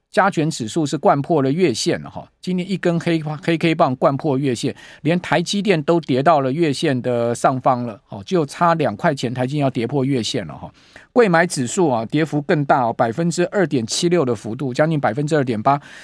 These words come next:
贵买指数今天的下影线是直接掼破季线，哦，直接跌破季线，收盘勉强收回了季线。哦，那但是，呃，离季线的乖离其实也不大了哈。那我们看到贵买指的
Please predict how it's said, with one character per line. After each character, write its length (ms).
贵 140
买 160
指 120
数 160
今 160
天 100
的 60
下 280
影 120
线 180
是 100
直 260
接 220
掼 220
破 240
季 240
线， 240
哦， 180
直 180
接 160
跌 180
破 220
季 180
线， 240
收 200
盘 200
勉 280
强 240
收 200
回 200
了 100
季 220
线。 240
哦， 180
那 100
但 200
是， 220
呃， 460
离 140
季 200
线 260
的 180
乖 220
离 140
其 180
实 160
也 160
不 140
大 300
了 80
哈。 200
那 80
我 20
们 60
看 120
到 200
贵 140
买 140
指 180
的 240